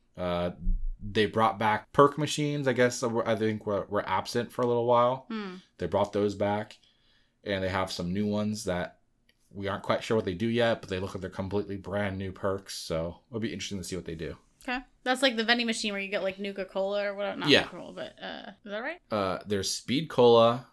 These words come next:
Speaker 1: Double Tap Root Beer.
Speaker 2: Uh-huh.
Speaker 1: I think there is a Nuke one. I can't
Speaker 2: <laughs> I
Speaker 1: remember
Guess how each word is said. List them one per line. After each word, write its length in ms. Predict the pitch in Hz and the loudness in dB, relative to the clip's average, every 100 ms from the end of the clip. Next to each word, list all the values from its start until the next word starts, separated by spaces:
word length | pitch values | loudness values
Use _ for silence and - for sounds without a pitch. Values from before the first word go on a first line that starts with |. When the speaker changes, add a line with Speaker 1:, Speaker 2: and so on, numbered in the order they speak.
| 104 | 6
Speaker 1:
Double 220 | 131 147 | 8 8
Tap 300 | 135 117 113 | 6 6 4
Root 160 | 98 | -2
Beer. 340 | 92 90 92 - _ - | 0 0 0 -4 _ -10
Speaker 2:
Uh-huh. 340 | 214 202 190 | -8 -8 -10
Speaker 1:
I 1120 | 202 - - - _ _ _ _ _ _ _ | -8 -8 -8 -12 _ _ _ _ _ _ _
think 120 | 165 | 0
there 140 | 147 123 | 6 6
is 80 | 98 | 6
a 60 | |
Nuke 280 | 87 87 76 | 2 -2 -4
one. 140 | 82 90 | -4 -2
I 80 | |
can't 240 | 104 104 - | -2 -2 -4
Speaker 2:
<laughs> 20 | |
I 20 | |
Speaker 1:
remember 240 | - 254 | 2 2